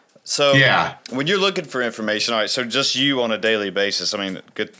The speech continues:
Speaker 1: I'm glad you brought that up. So when you're doing your D D, your D D, your due diligence, you're, you're trying, you're making your picks for the week or however you decide to do it. What, do you have any certain sites you go to? Is this just off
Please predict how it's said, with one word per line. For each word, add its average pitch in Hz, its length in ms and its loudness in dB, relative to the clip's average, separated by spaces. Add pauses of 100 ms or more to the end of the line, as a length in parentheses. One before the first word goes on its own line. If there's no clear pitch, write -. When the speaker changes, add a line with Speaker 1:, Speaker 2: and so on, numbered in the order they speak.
Speaker 1:
I'm 101 120 -10
glad 104 180 0
you 95 40 -8
brought 95 240 -2
that 101 140 0
up. 101 180 -2
So - 120 -2
when 110 160 -2
you're 143 120 0
doing 131 280 0
your 110 120 -2
D 107 340 -4
D, 98 140 -12
your 107 160 -6
D 110 200 -2
D, 107 120 -2
your 90 180 -6
due 98 160 -8
diligence, 90 640 -6
you're, 87 140 -10 (500)
you're 120 100 -14
trying, 110 240 -4
you're 101 100 -10
making 113 280 -2
your 113 100 -4
picks 113 280 -4
for - 160 -6
the 101 100 -8
week 104 420 -4
or 95 240 -4
however 104 320 -2
you 98 140 -10
decide 90 380 -4
to 90 60 -8
do 101 220 -4
it. - 200 -6
What, 95 460 -6
do - 80 -8
you 120 60 0
have 123 100 2
any 113 100 -2
certain 113 300 -2
sites 123 420 -2
you 120 80 -4
go 117 200 0
to? 117 340 -2
Is 98 100 -2
this 117 200 -2
just 107 220 -2
off 101 220 -2